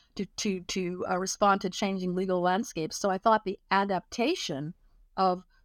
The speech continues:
perpetrators to changing governmental policy is quite remarkable. So, but to stay on the point of confession, um,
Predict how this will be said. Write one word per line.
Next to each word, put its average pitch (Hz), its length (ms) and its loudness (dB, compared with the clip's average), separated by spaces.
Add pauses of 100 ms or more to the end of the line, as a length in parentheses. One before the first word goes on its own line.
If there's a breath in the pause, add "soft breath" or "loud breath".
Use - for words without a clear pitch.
perpetrators 175 800 0
to 185 300 -2 (200)
changing 233 400 2
governmental 180 540 0
policy 185 520 0
is 160 120 -8
quite 180 280 0 (300)
remarkable. 202 640 0 (480 soft breath)
So, 240 340 0 (360)
but 254 220 6 (260)
to 226 160 -6
stay 247 320 2
on 226 200 4
the 196 80 -2
point 208 360 0
of 180 300 -2
confession, 220 760 -4 (800)
um, 185 380 0